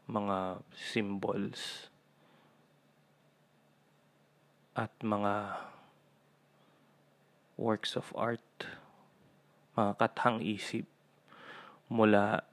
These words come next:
noon papunta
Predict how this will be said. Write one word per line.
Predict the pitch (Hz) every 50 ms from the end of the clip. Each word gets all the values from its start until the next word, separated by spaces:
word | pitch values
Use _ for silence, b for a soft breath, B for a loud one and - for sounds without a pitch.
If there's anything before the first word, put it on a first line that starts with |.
| _ _ _ _ _
noon | - 113 110 120 - - 107 113 113 117 113 107 107 - - - - B B B B B B B B B B B B B B B _ _ _ _ _ _ _ _ _ _ _ _ _ _ _ _ _ _ _ _ _ _ _ _ _ _ _ _ _ _ _ _ _ _ _ - _ _ _ _ - - _ _ _ _ _ - _ _
papunta | 107 104 - 110 110 107 113 113 - 117 110 113 104 101 101 104 -